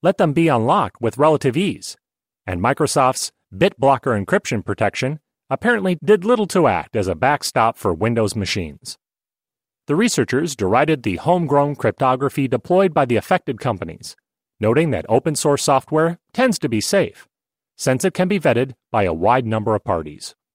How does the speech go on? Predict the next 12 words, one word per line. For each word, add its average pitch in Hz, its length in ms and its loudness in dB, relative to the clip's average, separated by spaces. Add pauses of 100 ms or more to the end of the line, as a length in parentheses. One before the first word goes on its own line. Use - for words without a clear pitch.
(720)
U 180 200 2
S 175 180 2
Cyber 165 300 0
Command 107 380 -4
will 92 140 -4
start 135 300 2
sharing 147 380 0
the 92 100 -2
foreign 160 380 0
malware 127 480 2
it 135 80 -4
finds. 156 560 -2